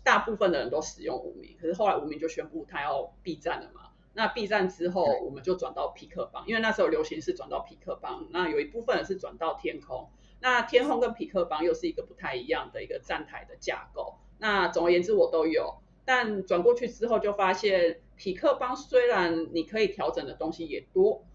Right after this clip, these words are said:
Speaker 1: 可是呢，就是它还有它，还是有它架构上的局限。有一些版，样板不是你想要的，甚至有一些广告啊，或者是一些栏位啊，你想要更改，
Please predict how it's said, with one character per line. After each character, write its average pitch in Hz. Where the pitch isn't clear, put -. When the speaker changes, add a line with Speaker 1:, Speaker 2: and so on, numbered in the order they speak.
Speaker 1:
可 151
是 240
呢， 190
就 208
是 202
它 202
还 208
有 170
它， 165
还 -
是 175
有 -
它 170
架 160
构 160
上 156
的 -
局 -
限。 -
有 175
一 190
些 247
版， 135
样 185
板 135
不 -
是 185
你 156
想 156
要 147
的， -
甚 214
至 202
有 151
一 160
些 160
广 147
告 180
啊， 151
或 170
者 175
是 180
一 180
些 170
栏 143
位 156
啊， 143
你 160
想 160
要 165
更 180
改， -